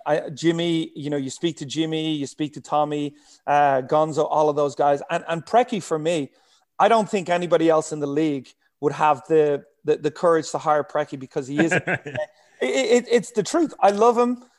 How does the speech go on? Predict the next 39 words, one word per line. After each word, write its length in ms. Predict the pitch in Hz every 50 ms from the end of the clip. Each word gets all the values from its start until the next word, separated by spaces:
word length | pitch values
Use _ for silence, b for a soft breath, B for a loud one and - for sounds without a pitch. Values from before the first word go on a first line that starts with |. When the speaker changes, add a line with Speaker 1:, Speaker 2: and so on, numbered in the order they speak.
| b b -
Speaker 1:
Uh, 240 | - 165 165 160 156 - - _ -
he's 220 | 175 151 226 233 240
opinionated. 540 | 254 - - 254 247 240 214 185 156 151
He 100 | 147 226
will 140 | 233 330 240
tell 260 | - - 233 226 233
you, 240 | 190 160 156 156 151 b b b b b b
"No, 200 | 160 214 233 165
this 220 | 151 151 175 - -
is 80 | 156
bad. 400 | 135 - 190 185 196 185 170 151
This 160 | 165 156 -
is," 100 | 156 147 _ -
and, 220 | 165 165 160 151 143 _ _ -
and 200 | 165 170 175 -
some 200 | - - 254 226
coaches 380 | - - 240 262 - - 220 -
can't 260 | - - 196 175 -
take 280 | - 196 202 202 -
that. 160 | - 147 139 -
So 120 | - 175
for 160 | 156 - 180
me, 380 | 170 180 220 277 269 220 208 - b b b b b b b
to 80 | - 185
be 140 | 190 277 311
a 40 | 233
top 320 | - - 196 196 196 196
level 240 | 180 175 160 151 139
coach, 440 | - - 196 208 170 147 - - - b b b b b
you 140 | - 202 233
can't 220 | - 262 247 196
be 100 | 135 165
afraid 360 | 156 147 - - 190 185 175 -
to 80 | 165 147
hear 220 | 131 160 175 180
things 300 | 165 - 160 151 143 -
from 160 | - 156 147
your 100 | 139 131
assistants. 600 | 123 - - 185 196 - - 147 135 120 - -